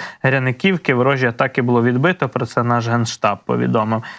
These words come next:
Це два райони таких досить гарячі, якщо брати лінію Куп'янськ, Сватове, Кремінна, Лиманський напрямок. Ось до Лиманського напрямку ми з вами зараз і, е, дійшли на мапі, і будемо дивитися, що у нас тут.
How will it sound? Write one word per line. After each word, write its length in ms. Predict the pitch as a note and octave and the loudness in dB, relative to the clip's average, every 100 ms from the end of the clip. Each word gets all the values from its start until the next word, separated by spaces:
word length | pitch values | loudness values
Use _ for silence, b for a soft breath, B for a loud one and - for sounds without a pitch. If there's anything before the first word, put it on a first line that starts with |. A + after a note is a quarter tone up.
| B _ | B _
Це 120 | C3+ | -2
два 260 | B2+ B2 B2+ | 0 2 2
райони 440 | A#2 A#2+ A#2+ A2+ | 2 2 2 0
таких 280 | A2 - A2+ | -2 -2 0
досить 420 | A#2 B2 - A#2+ | 2 0 0 -2
гарячі, 680 | A2 A#2+ A#2+ A#2+ A#2 - A#2+ B B B - | 0 0 0 0 -2 -2 -2 B B B -4
якщо 320 | B2+ A#2 - | -2 -2 -2
брати 680 | B2 A#2+ A#2 A#2 A#2+ A2+ A2 | 0 0 0 0 0 2 4
лінію 380 | B2 A#2+ A2+ A2 | 2 2 2 2
Куп'янськ, 520 | F#3+ E3 C#3+ A2+ - | 0 0 0 -2 -8
Сватове, 640 | - C3 C3 - A#2 A2+ A2 - | -4 0 0 0 0 0 -2 -4
Кремінна, 760 | A#2+ A#2+ B2 B2 C3 B2 A2+ | -2 0 0 0 2 0 0
Лиманський 560 | A#2+ A#2+ A2+ G#2+ - A#2 | -2 0 0 -2 -6 -4
напрямок. 460 | A2 - - A#2+ B B B | -4 -4 -6 -6 B B B
Ось 140 | G3+ F3+ | 0 2
до 100 | F3+ | 2
Лиманського 480 | D3+ D3+ - C#3 | 2 0 -2 -2
напрямку 500 | B2 - - A#2+ A#2 | 0 0 0 -2 0
ми 120 | A#2+ A#2 | 0 2
з 60 | |
вами 260 | A#2 A#2 A#2 | 0 0 2
зараз 380 | A#2 A2+ A2 - | 2 0 -2 -2
і, 240 | D3 B2+ B B B B B B B B - | 0 0 B B B B B B B B 0
е, 240 | D3+ D3+ | 0 0
дійшли 680 | C#3 F3 - - D3+ F3+ G#3+ B F#3 | 2 2 2 2 2 2 0 B 0
на 180 | F#3+ | 2
мапі, 480 | F#3+ G3 F#3+ - F#3+ | 2 0 0 0 0
і 240 | F3 D3 E3+ | 2 0 0
будемо 360 | E3+ F3+ G3 | 2 2 2
дивитися, 380 | F#3+ F#3 F#3 F#3+ | 2 0 0 -2
що 240 | - F#3+ | 0 0
у 40 | F#3 | 2
нас 220 | F#3 F3 | 2 0
тут. 320 | - G#3+ - | 0 0 0